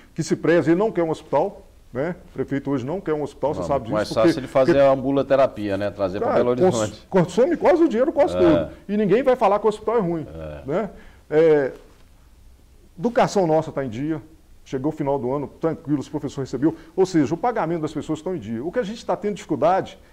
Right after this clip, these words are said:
Speaker 1: é justamente nas obras que tem que ser feita. Então, aí eu volto, é o dinheiro que a gente precisa pra fazer essas obras. E aí, quanto vereador, a gente tem que ter essa responsabilidade de tá pegando esse dinheiro e tá fazendo essas obras pra comunidade, porque eu acho que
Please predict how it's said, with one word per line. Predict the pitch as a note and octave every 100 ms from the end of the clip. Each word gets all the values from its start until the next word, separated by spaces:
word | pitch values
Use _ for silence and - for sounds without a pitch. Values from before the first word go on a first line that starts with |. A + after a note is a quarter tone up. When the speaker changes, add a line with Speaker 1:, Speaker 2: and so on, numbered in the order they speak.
| -
Speaker 1:
é | D3+
justamente | C3 A#3 - F#3 D3 F#3 F#3
nas | G3+ G#2
obras | D#3+ F#3 D3+ A#2 -
que | -
tem | D#3 F#3
que | F3+
ser | G#3
feita. | G#3 C#3 C#3 G#2 F#2 - - - -
Então, | D3+ D#3+ G3 A3
aí | D#3+ F3
eu |
volto, | F3+ D#3+ D#3+ - - -
é | F#3+
o | G#3+
dinheiro | E3+ G3
que | G3
a |
gente | F3 F3+
precisa | - - F#3+
pra | F3
fazer | C#3 A#2+
essas | B2 A2 G2
obras. | G2 F#2 - - - - -
E | D3+
aí, | F#3+
quanto | G3 G#3 G#3
vereador, | C#3 B2+ A2+ A#2 F3+ F3 - -
a |
gente | B2+ F3+
tem | - B3
que | G#3+
ter |
essa | E3+ D3+
responsabilidade | C#3 C#3 A#2 A2 A#2 D3 C#3+ - -
de | D3
tá | D#3 A3
pegando | G#3+ D3+ D#3+
esse | D3
dinheiro | A#2 A2 D3+ F#3 - - -
e | F#3
tá | F3+ A#3+
fazendo | A#3 D#3 E3
essas | D3+ C#3 A#2+
obras | C3
pra | B2+
comunidade, | B2 A#2 G#2 A2 G#2+
porque | -
eu | E3 E3
acho | D#3+ -
que | F3+ D3 A#2